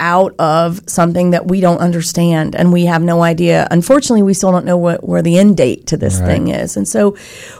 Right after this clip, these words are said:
Speaker 1: we last year started this Thrive initiative. I'm grateful to people like you that sat on many Zoom calls from my kitchen where we talked about how do we,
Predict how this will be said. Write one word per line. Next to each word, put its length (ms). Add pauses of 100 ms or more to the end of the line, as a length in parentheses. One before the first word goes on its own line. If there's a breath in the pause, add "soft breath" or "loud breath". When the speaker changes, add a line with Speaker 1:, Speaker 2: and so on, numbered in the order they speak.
Speaker 1:
we 560
last 640
year 220
started 380
this 160
Thrive 320
initiative. 360
I'm 120
grateful 380
to 80
people 260
like 240
you 220
that 120
sat 240
on 300
many 240
Zoom 260
calls 400
from 160
my 100
kitchen 460
where 140
we 120
talked 300
about 240
how 140
do 60
we, 220